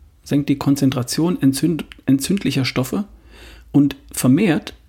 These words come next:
antientzündliche Stoffe im Körper. Jetzt lass uns mal etwas praktisch werden. Die Studie empfiehlt ganz konkret einen Vitamin-D-Spiegel von vierzig bis sechzig Nanogramm pro Milliliter.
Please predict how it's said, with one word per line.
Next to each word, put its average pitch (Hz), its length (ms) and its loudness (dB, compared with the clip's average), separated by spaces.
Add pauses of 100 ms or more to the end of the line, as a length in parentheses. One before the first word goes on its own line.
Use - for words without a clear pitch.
(120)
antientzündliche 117 760 0
Stoffe - 320 -4
im 120 160 -2
Körper. 110 420 -8 (1120)
Jetzt 165 160 0
lass 202 160 0
uns 185 140 -2
mal 156 240 2
etwas 147 240 -4
praktisch - 520 -6
werden. 113 380 -4 (400)
Die 127 80 4
Studie 196 320 0
empfiehlt 165 560 0
ganz 220 220 0
konkret 165 480 -2
einen 123 180 4
Vitamin-D-Spiegel 139 1040 0
von 113 240 -2
vierzig 165 500 -4
bis - 160 -2
sechzig 143 480 -4
Nanogramm 127 720 2
pro - 160 -2
Milliliter. 110 640 -2